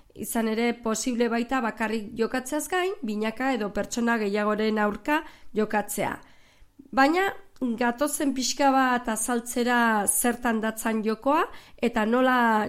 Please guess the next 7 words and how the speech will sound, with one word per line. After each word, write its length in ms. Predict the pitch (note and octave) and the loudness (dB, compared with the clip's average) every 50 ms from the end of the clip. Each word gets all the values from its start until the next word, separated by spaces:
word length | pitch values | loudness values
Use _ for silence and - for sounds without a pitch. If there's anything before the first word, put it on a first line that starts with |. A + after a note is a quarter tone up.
| F#3 F#3+ | -2 -2
jokatu 400 | G#3+ G3+ - A3 A3 - A3 G3 | -2 -2 0 -2 -2 0 0 0
daiteken. 580 | G3 F#3+ F#3+ - G3+ F#3 - G3+ - - - - - - - - - - - - | 0 0 0 0 -2 -4 -2 -4 -6 -6 -6 -12 -16 -20 -20 -20 -20 -20 -6 0
Bi 140 | A#3 D4 F4 | 4 6 6
modu 300 | E4+ D4 B3+ G#3+ G#3+ G#3 G3+ | 6 6 4 4 2 2 2
daude. 460 | G#3 G3+ F#3 G3 G3 F#3+ G3 - - - - | 0 0 2 2 2 0 0 -2 -8 -14 -8
Mugikorrerako 880 | - A3 A3 A3 A#3 C4+ C4+ - D#4+ D4+ D4 C#4+ C4+ A#3+ C4 - G#3+ F#3+ | -2 2 4 4 4 4 2 2 0 2 2 2 0 0 -2 -2 -4 -2
aplikazioa, 680 | - G3+ - - G#3 - A3 G#3+ - - C#4 C4 A#3+ | -2 -4 -4 -4 -6 -4 -4 -4 -4 -2 0 0 0